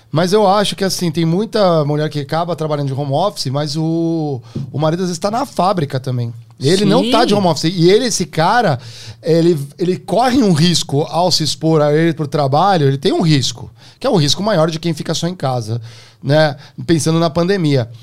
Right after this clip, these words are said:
Speaker 1: Será que a mulher também não fica preocupada? Pô, será que esse cara vai trazer uma doença pra dentro de casa? Vai todo mundo ficar doente?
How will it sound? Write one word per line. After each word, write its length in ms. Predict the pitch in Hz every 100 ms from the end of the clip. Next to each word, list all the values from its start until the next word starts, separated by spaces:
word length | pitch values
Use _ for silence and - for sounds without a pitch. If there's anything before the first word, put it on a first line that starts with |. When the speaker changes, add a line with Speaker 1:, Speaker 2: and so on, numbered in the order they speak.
| - _
Speaker 1:
Será 400 | - 202 208 226
que 140 | 294 370
a 240 | 233 220
mulher 160 | 202 196
também 200 | 196 202
não 60 |
fica 220 | 185 196 190
preocupada? 640 | 185 165 127 160 185 147
Pô, 220 | 165 151
será 320 | 135 127 139
que 100 | 143
esse 160 | 135 123
cara 260 | 139 143 131
vai 140 | 131
trazer 280 | 127 131 113
uma 140 | 135
doença 460 | 127 131 147 151 147
pra 100 | 139
dentro 120 | 135
de 80 | 123
casa? 180 | 143 139
Vai 80 | 135
todo 160 | 143
mundo 100 | 151
ficar 120 | 151 156
doente? 720 | 135 135 175 170 - 131